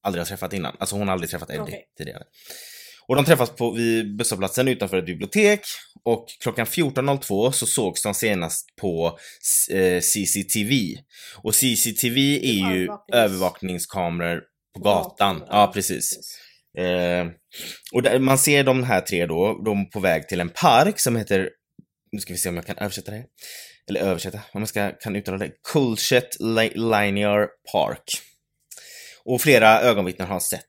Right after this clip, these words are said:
Speaker 1: de tre gå där då tillsammans. Och när man senare har kollat på meddelanden på Snapchat så verkar det som att Scarlett hade lockat dit Brianna,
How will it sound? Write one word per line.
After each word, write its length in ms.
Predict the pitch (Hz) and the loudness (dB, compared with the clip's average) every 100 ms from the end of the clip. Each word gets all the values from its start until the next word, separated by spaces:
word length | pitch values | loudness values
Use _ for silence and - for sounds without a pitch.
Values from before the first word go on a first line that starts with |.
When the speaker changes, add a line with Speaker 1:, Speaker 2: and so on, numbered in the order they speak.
| _ | _
Speaker 1:
de 220 | 85 73 | -8 -6
tre 220 | 69 - 78 | -8 -8 -8
gå 240 | 85 90 | -6 -4
där 180 | - - | -4 -8
då 100 | 67 | -12
tillsammans. 680 | - - - 82 104 - - _ | -8 -8 -6 -4 -4 -4 -10 _
Och 300 | 101 98 98 - _ - - - - _ - | -2 0 0 -4 _ -20 -20 -20 -20 _ -2
när 120 | 110 | 0
man 80 | 113 | 4
senare 360 | 127 120 113 | 4 4 2
har 60 | 135 | 2
kollat 300 | 143 113 - | 4 4 2
på 120 | 104 | 0
meddelanden 500 | 104 110 87 87 87 | 0 0 0 -2 -4
på 60 | - | -4
Snapchat 560 | - 98 - 139 147 | -2 -2 0 0 0
så 140 | - 117 | 0 0
verkar 240 | 113 98 | 0 -2
det 60 | 90 | -6
som 160 | 92 | -4
att 120 | 90 | -4
Scarlett 680 | - - 104 92 107 156 - | -2 0 2 2 2 0 -4
hade 180 | - 110 | -6 -2
lockat 400 | 104 - 107 107 | -2 -2 -4 0
dit 260 | 156 165 170 | -2 -2 0
Brianna, 580 | 139 85 80 104 151 | 2 2 2 0 0